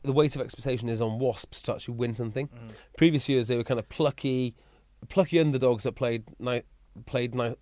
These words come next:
Speaker 1: played ni-, nice rugby. Well, they can't claim that now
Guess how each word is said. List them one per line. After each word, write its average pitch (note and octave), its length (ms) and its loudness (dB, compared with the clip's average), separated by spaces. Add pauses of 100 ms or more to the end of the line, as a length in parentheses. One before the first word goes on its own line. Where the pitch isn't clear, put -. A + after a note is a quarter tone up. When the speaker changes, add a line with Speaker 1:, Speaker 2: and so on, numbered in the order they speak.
(140)
Speaker 1:
played B2+ 300 0
ni-, B2 160 2 (100)
nice A#2+ 240 -2
rugby. B2+ 240 0
Well, B2 140 0
they B2+ 100 4
can't E3 320 6
claim E3 240 6
that - 140 -2
now D#2+ 180 -6